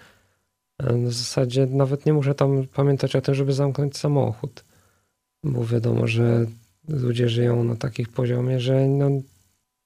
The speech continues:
sytuacja, że ktoś mnie okradnie czy coś, jest praktycznie zerowa. E, także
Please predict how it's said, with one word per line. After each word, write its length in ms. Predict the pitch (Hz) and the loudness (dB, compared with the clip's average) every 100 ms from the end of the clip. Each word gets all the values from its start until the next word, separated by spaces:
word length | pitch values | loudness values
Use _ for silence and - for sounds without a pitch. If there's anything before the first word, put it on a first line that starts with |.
| 120 | -12
sytuacja, 600 | - 127 127 127 - 127 | -4 0 0 0 0 0
że 120 | 120 | -2
ktoś 320 | - 131 - | -2 -2 0
mnie 160 | 120 117 | 0 0
okradnie 480 | 113 120 113 117 117 | 0 -2 0 0 0
czy 160 | - | -4
coś, 320 | - 123 113 | -6 -4 -4
jest 140 | 117 - | -4 -4
praktycznie 600 | 123 107 117 - 123 117 117 117 117 - _ - | -6 -4 -4 0 2 2 2 0 -4 -10 _ -4
zerowa. 640 | 113 110 117 113 113 123 - - _ _ _ _ _ _ _ _ _ - | 0 2 4 4 2 -2 -6 -20 _ _ _ _ _ _ _ _ _ -2
E, 360 | 117 113 113 113 | 2 4 4 2
także 680 | - 113 113 120 120 120 | -2 -2 2 4 6 4